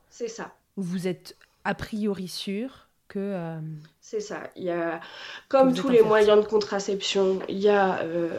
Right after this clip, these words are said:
Speaker 1: un, un, un pourcentage de, d'erreurs admis, disons. Mais, euh, quand on respecte tous ces critères-là, euh, ce pourcentage-là est quand même très faible, euh,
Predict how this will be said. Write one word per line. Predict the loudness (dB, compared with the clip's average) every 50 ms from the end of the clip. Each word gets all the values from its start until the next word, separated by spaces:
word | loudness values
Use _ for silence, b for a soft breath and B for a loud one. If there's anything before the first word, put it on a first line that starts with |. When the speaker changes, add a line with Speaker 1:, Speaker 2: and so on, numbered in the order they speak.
| -8 -6 -6
Speaker 1:
un, | -4 -4 -4 -6 -6 -10 -12 -14 -14 -14 -14 -16 -16 -18 -18 -16
un, | -16 -14 -12 -10 -10 -10
un | -10
pourcentage | -8 -8 -10 -10 -8 -6 -4 -4 -4 0 0 2 2 4 2 0 -2 -6
de, | -6 -6 -6 -6
d'erreurs | -6 2 4 4 4 4 2 2 2 4 4 4 2 0 -2 -6 -6 -4 -4
admis, | -2 -2 -2 -2 -2 0 0 0 -2 -4 -6
disons. | -8 -10 -4 -2 0 0 0 -2 -4 B B B B B B B 0
Mais, | 2 4 6 8 8 8 8 6 4 2
euh, | 0 0
quand | -2 -2 -4 -4 -2 -2
on | -2
respecte | -2 -2 -2 -4 -6 -8 -10 -8 -8 -10 -10
tous | -10 -12 -8
ces | -6 -6 -6
critères-là, | -6 -8 -10 -10 -8 -8 -6 -4 -4 -2 0 0 0 0 0 -2 -6
euh, | -6 -6 -6 -6 -8
ce | -8 -6 -6
pourcentage-là | -6 -6 -8 -12 -12 -6 -6 -4 -4 -2 -2 -4 -2 -2 -2 -2 -2 -2 -4 -4 -4 -6
est | -8
quand | -6 -6 -4
même | -4 -4 -4 -6
très | -8 -14 -16 -14 -14
faible, | -14 -12 -10 -8 -8 -8 -8 -8 -10 -10 B B B B B B B B B _ -16
euh, | -16 -14 -14 -14 -14 -14 -14 -14 -14